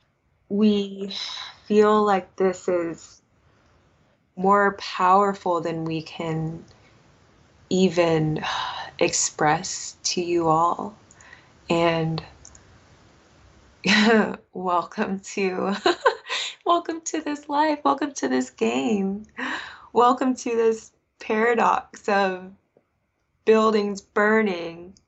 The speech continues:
and then people coming together as one and, <sighs> and others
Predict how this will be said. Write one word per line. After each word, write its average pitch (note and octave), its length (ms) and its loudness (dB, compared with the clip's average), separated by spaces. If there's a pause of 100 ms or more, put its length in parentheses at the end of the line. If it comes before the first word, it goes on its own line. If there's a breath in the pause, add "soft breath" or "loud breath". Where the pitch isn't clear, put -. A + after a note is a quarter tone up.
and G3 180 0
then G3+ 240 2
people G#3 380 2
coming F3+ 440 -4
together F3+ 680 0
as E3 240 -6
one E3 480 0
and, E3 340 -6 (1300 loud breath)
<sighs> - 320 2 (1200 loud breath)
and F3+ 480 0 (140)
others F#3+ 960 2